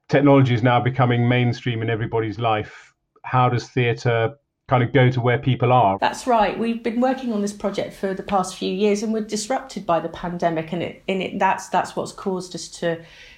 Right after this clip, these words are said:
Speaker 2: to create the work that we'll share in a, in ten days' time in March.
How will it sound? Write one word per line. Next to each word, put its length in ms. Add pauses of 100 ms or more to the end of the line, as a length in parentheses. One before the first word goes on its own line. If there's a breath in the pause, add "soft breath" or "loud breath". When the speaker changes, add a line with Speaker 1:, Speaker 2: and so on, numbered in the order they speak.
(120 loud breath)
Speaker 2:
to 100
create 500
the 100
work 440 (140)
that 160
we'll 220
share 600 (160)
in 160
a, 140 (140)
in 260
ten 280
days' 300
time 440 (340 loud breath)
in 240
March. 520